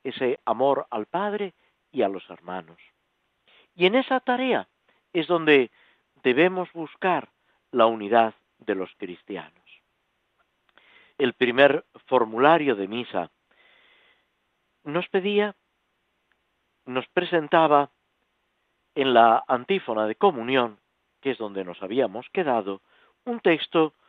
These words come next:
inspirado en la primera carta a los Corintios, con una imagen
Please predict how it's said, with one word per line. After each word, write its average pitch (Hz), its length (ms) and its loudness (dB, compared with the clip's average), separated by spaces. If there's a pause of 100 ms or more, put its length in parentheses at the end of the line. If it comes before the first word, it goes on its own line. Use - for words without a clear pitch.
(340)
inspirado 147 800 2 (400)
en 143 120 0
la 123 160 6
primera 139 500 0 (220)
carta 135 440 2
a 98 40 -2
los 98 200 -6
Corintios, 113 680 -8 (640)
con 262 160 -4
una 247 240 -2
imagen 220 560 -2